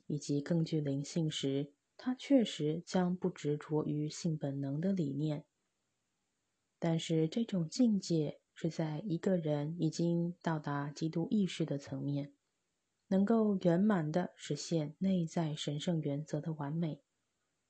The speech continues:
并且是在内在自我达到完全的圆满与平衡时才能达到的境界。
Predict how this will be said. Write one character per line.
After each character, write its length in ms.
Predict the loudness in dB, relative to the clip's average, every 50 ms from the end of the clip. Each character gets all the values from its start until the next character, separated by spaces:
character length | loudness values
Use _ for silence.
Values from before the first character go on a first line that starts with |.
| _ _ _ _ _ _ _ _ _ _ _
并 180 | 4 4 4 4
且 400 | 2 2 2 2 2 2 0 -2 -2
是 160 | 0 0 0
在 180 | 2 2 2 2
内 260 | 2 2 2 2 2
在 240 | 0 0 0 0 0
自 220 | 0 2 4 4
我 340 | 4 4 4 0 0 -2 -4
达 180 | -8 -8 -6 -4
到 180 | -2 -2 0
完 240 | 0 0 -2 -2 -4
全 300 | -4 -4 -4 -2 0 2
的 180 | 2 2 2 2
圆 160 | 0 0 0
满 320 | 2 0 0 0 0 0 -2 -2
与 160 | -4 -6 -6
平 280 | -6 -4 -4 -4 -2
衡 220 | -2 -2 -2 -2 -2
时 480 | -2 -4 -4 -2 -2 0 0 -2 -2 -4 -8
才 200 | -8 -6 -4 -2
能 240 | -2 -2 -2 -2
达 200 | -2 -2 -4 -4
到 180 | -2 -2 -2 -2
的 100 | -2 -2
境 240 | -2 -2 -2 -2 -4
界。 300 | -6 -8 -8 -8 -8